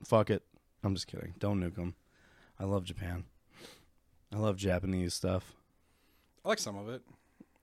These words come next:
Speaker 1: So, so as noted in Japanese law, authors and copyright holders can preserve the integrity of their work and its title against almost anything they take offense to. That's so stupid. These rights holders have a huge amount of control over their I Ps in Japan,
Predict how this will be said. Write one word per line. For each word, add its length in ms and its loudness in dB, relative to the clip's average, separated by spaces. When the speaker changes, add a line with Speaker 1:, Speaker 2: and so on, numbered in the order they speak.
Speaker 1:
So, 420 10
so 160 8
as 140 12
noted 240 12
in 100 8
Japanese 400 8
law, 260 8
authors 360 6
and 80 0
copyright 440 6
holders 280 4
can 180 -2
preserve 460 2
the 80 4
integrity 520 4
of 120 4
their 120 10
work 300 6
and 140 2
its 160 -4
title 500 0
against 300 -2
almost 360 0
anything 460 6
they 100 4
take 220 2
offense 380 0
to. 260 -6
That's 180 2
so 140 0
stupid. 400 -6
These 180 6
rights 240 12
holders 320 10
have 140 4
a 20 2
huge 300 6
amount 280 8
of 80 2
control 340 6
over 120 8
their 160 4
I 140 8
Ps 260 4
in 100 2
Japan, 540 4